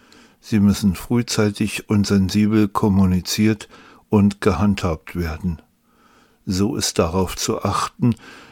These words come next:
dass Wissen strukturiert gesichert wird und es eine gute Prozessdokumentation gibt, damit Betroffene auch bei wechselnden AnsprechpartnerInnen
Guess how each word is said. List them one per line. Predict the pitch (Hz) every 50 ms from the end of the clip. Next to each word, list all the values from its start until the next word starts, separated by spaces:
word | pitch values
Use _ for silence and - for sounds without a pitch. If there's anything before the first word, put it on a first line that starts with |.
| - _
dass | - 113 95 - - - 80
Wissen | 92 107 104 - - 117 107
strukturiert | 98 - - - 107 104 - _ - 107 92 92 104 107 104 101 -
gesichert | - 95 87 - - 110 - - 117 104 - - 104
wird | 104 110 104 - - - - - - - - _ _ -
und | 113 107 120 -
es | 117 - - - - -
eine | 104 95 98 95
gute | 95 - 107 113 113 - 113
Prozessdokumentation | - - - 107 101 - - - 113 101 - - - - 95 - - 95 90 92 92 87 85 - 90 - - - - 98 90 92 95 98 95
gibt, | - 127 127 - - - - - _ _ _ _
damit | - 110 98 95 101 95 98 -
Betroffene | - 98 - - - - 104 101 - - - 110 110 107 101 - - - - - - - - _
auch | - 92 104 113 107 - -
bei | - - - 92 95
wechselnden | 92 98 98 - - - - 110 104 101 101 101 101 110
AnsprechpartnerInnen | - 98 101 107 104 - - - 104 98 - - - - 104 101 98 - - - - 104 101 - - - 110 101 104 104 107 104